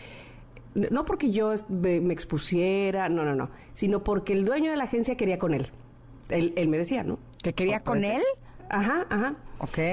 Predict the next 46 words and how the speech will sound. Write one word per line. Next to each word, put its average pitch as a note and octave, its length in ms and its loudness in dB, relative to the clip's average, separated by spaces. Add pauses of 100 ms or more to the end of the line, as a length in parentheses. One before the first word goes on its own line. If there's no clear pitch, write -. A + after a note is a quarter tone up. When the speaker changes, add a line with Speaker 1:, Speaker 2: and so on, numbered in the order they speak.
(240)
Speaker 1:
Entonces, G#3+ 680 0 (460)
yo G3+ 280 0
le A#3+ 60 4
dije, A#3+ 180 2
"¿Sabes B3+ 300 0
qué? B3 240 0
Ok. G#3 180 -2 (420)
Speaker 2:
¿Y F3+ 100 0
qué G#3 60 2
eso G#3 120 0
qué A3 80 0
Speaker 1:
Puedo, A#3 120 2
Speaker 2:
tiene C4+ 160 0
que A#3 80 0
ver? B3 160 0
Speaker 1:
puedo, C4 140 0 (420)
puedo C4 280 2
dejar D#4 260 0
de D#4 80 2
hacerlo, D4+ 340 0
pero B3 220 0
esta D#4 240 0
vez E4 160 2
no D#4 120 4
lo E4+ 60 2
voy E4 80 2
a - 40 0
dejar D4+ 120 0
de - 40 0
hacer D4 100 0
porque C4 160 2
acabo C#4 180 2
de D4 60 2
firmar G#3 320 2
un G#3+ 100 2
contrato G#3+ 580 0
para D3+ 200 2
estar E3+ 220 0
en F3+ 100 4
ese F3+ 180 2
lugar F#3+ 380 2
y F3+ 60 2
no F#3 520 4
voy A#3 360 2
a, A#3+ 680 0
nomás E3+ 260 2